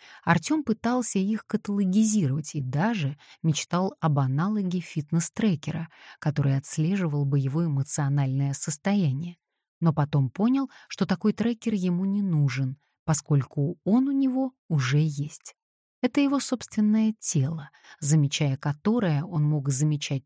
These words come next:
то, что чувствует, а значит, и себя. Артем поделился со мной своей метафорой эмоций.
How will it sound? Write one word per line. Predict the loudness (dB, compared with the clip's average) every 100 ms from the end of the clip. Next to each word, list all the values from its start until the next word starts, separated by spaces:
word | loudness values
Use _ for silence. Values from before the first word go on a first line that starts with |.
| _
то, | 0 0 0
что | -8 -4 -2
чувствует, | -2 -2 -2 -4 -8 -10 -10 -12 -20 _ _
а | 0 2
значит, | 4 4 2 0 -6 _ _ -2
и | 0
себя. | 2 0 0 -4 -10 _ _ _ _ _ _ _ _ _
Артем | 0 2 2 0
поделился | 2 4 4 2 0 -2
со | 0 0
мной | 2 0
своей | 0 0 -2 0
метафорой | 0 -2 -2 -4 -2 0 2
эмоций. | 2 0 -2 -6 -6